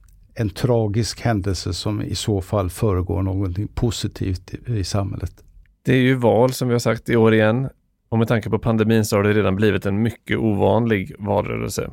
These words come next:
Speaker 2: Och nu har Joe Biden, den demokratiska kandidaten, efter viss väntan också uttalat sig om protesterna till stöd för dem. Hur tror du att det här kommer påverka vägen fram till valet och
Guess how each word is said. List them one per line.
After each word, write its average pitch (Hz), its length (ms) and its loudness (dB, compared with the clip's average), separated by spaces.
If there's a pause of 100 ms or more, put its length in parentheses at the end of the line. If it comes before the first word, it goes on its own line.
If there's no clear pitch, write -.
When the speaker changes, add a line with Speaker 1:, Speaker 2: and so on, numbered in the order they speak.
(120)
Speaker 2:
Och - 120 -8
nu 107 80 2
har 107 120 4
Joe 104 180 2
Biden, 101 460 2
den 98 140 0
demokratiska 104 520 0
kandidaten, 104 580 0
efter - 380 -2
viss 131 300 -2
väntan 120 280 -2
också 110 220 -2
uttalat 98 420 0
sig 95 220 0
om 92 220 0
protesterna 90 640 -2 (720)
till 95 100 -2
stöd 98 300 0
för 101 180 0
dem. 92 280 0 (180)
Hur 143 440 0 (140)
tror 127 140 0
du 123 300 2
att 104 80 -2
det 110 80 0
här 98 140 2
kommer 98 180 -2
påverka 95 520 0
vägen 95 300 0
fram 123 260 0
till 101 140 -2
valet 92 320 0
och - 140 -10